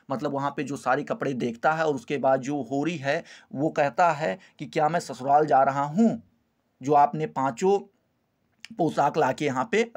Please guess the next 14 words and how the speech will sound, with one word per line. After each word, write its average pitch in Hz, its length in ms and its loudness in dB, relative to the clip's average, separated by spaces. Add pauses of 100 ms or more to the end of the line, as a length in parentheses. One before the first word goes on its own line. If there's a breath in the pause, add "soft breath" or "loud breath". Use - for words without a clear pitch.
रख 160 140 -4
दिए 135 300 -2
हैं, 127 260 -14 (220 soft breath)
ठीक - 200 -6
है। 185 160 -6 (160 soft breath)
यह 160 180 2
हास्य 151 420 0
विनोद 143 380 -2
से 165 180 -4
आरंभ 139 420 0
हुआ। 147 340 -2 (320 loud breath)
वार्तालाप 165 840 2
आर्थिक 156 400 0
विपन्नता 147 760 -2